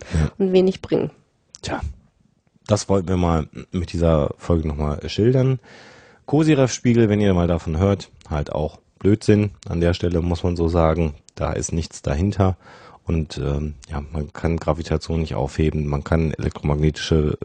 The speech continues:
Speaker 1: Felder nicht aufheben und schon gar nicht kann man in irgendeiner Art und Weise die Zeit komprimieren oder den Zeitenlauf durch eine Aluminiumröhre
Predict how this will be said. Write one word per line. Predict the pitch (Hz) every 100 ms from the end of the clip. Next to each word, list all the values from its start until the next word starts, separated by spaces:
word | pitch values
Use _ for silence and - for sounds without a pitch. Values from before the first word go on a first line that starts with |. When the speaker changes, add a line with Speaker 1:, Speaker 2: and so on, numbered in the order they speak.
| -
Speaker 1:
Felder | - 80 78
nicht | 78 -
aufheben | 60 65 - 73 73 71 - - - - _
und | 82
schon | - 80
gar | 71 73
nicht | 82 -
kann | 78
man | 76
in | 69
irgendeiner | 60 76 69 76
Art | 53 76
und | 76
Weise | 71 73 71
die | 71
Zeit | - - 76 - -
komprimieren | 80 78 78 73 78 78 73
oder | 67
den | 67 73
Zeitenlauf | - 73 71 71 65 60 69 69 - - - - - -
durch | 73 -
eine | 57
Aluminiumröhre | 69 82 95 87 78 73 73 71 67